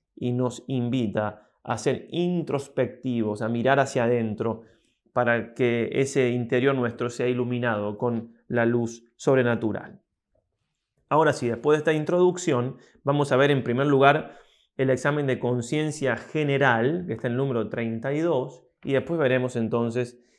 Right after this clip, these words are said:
el examen de conciencia particular. En cuanto al examen de conciencia general, hacemos notar que San Ignacio,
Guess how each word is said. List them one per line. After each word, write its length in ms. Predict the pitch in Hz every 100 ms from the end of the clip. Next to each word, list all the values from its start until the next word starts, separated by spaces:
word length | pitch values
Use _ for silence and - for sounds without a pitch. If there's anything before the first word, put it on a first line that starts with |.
| _
el 200 | - 131
examen 720 | 120 117 135 127 123 127 - _ _
de 220 | - 131
conciencia 1080 | 135 135 123 120 139 131 127 139 120 117 - _ -
particular. 800 | 151 151 139 - 117 107 - - _ _ _ _ _ _ _ _ _ _ - - - -
En 140 | 151
cuanto 560 | 151 196 185 190 180 -
al 140 | 165
examen 400 | 165 165 214 202
de 80 | 175
conciencia 440 | 156 151 190 180
general, 540 | - 156 160 127 120 131
hacemos 360 | 123 175 180 175
notar 500 | 156 131 120 117 113
que 500 | 139 135 147 - - _ _ _ _ _ _ _
San 200 | - 170
Ignacio, 640 | 196 208 202 143 160 156